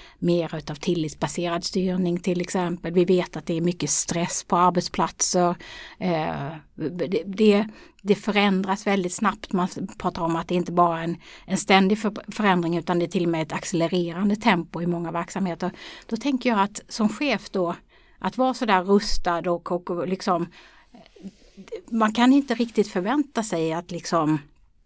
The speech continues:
eh, kunna ha grepp om alla saker. Alltså det, det är snarare att kunna hantera liksom det lite oförutsägbara,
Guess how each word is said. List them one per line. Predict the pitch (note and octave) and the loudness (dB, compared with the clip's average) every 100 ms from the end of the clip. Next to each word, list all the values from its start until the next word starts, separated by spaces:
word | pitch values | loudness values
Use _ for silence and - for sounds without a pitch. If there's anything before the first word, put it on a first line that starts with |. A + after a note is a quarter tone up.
| _ _ - - | _ _ -12 -6
eh, | F3+ D#3+ D3 A#2 D3+ - | -2 0 -2 -4 -8 -2
kunna | A3+ G3 F3+ E3+ - _ _ _ _ | 2 4 4 2 -2 _ _ _ _
ha | - | 2
grepp | G3+ G3+ B3+ C#4+ _ | 2 2 0 -2 _
om | A3+ F3+ | 0 0
alla | E3 D3 | 0 -2
saker. | D3 D#3 A2+ - - | -2 -2 -4 -8 -8
Alltså | A#2+ D#3+ F#3 | -6 -4 -4
det, | F#3+ A3+ G#3 G3+ - - - - | -2 0 0 -2 -8 -20 -20 -6
det | G3 G#3+ | 2 4
är | |
snarare | A3+ B3 B3+ G3 G#3+ | 4 4 4 4 2
att | C4 - | 0 0
kunna | B3 G#3+ F3+ | 2 2 2
hantera | A#2+ - F#3 A#3 C4 A3+ F#3 D#3 - | 0 -2 -2 -2 -2 0 0 -2 -2
liksom | G3+ G3 G#3 F#3+ | -4 -4 -2 0
det | G3+ | 4
lite | A3+ A3 G#3 | 4 4 2
oförutsägbara, | G#3 G#3+ G3 F3 - E3 D#3+ G3 G#3+ G3+ F#3+ G3+ | 2 2 0 -2 -2 -4 -2 0 0 2 0 0